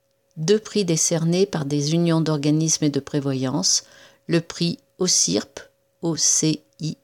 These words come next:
R P, et le prix Handi Livre, ont soutenu cet engagement en récompensant en deux mille seize la qualité de l'ouvrage Parfum de victoire. À ce double événement s'est ajouté en deux mille seize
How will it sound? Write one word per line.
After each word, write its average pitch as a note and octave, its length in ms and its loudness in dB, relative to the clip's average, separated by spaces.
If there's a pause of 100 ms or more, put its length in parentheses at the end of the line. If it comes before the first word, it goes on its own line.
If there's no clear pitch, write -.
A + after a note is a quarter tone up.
(100)
R C3+ 180 -6 (120)
P, - 260 -4 (220)
et D#3+ 80 -2
le D#3+ 100 0
prix - 300 -8 (100)
Handi E3 300 0
Livre, C3 480 -6 (440)
ont D3+ 120 -2
soutenu - 360 -2
cet - 280 -2
engagement C#3+ 640 0 (100)
en - 60 -10
récompensant E3 800 -2
en C#3 60 0
deux D3+ 160 0
mille E3+ 220 -2
seize C#3 420 0
la C#3+ 100 0
qualité E3+ 480 -2
de D#3+ 80 0
l'ouvrage D3 580 -2
Parfum D3+ 360 -2
de D3 80 2
victoire. - 640 -10 (720)
À D#3 60 -6
ce D#3+ 160 0
double G3+ 300 2
événement D3 460 2
s'est - 260 0
ajouté D#3 360 -2
en C#3+ 80 0
deux D3+ 140 -2
mille E3 180 0
seize C#3 460 0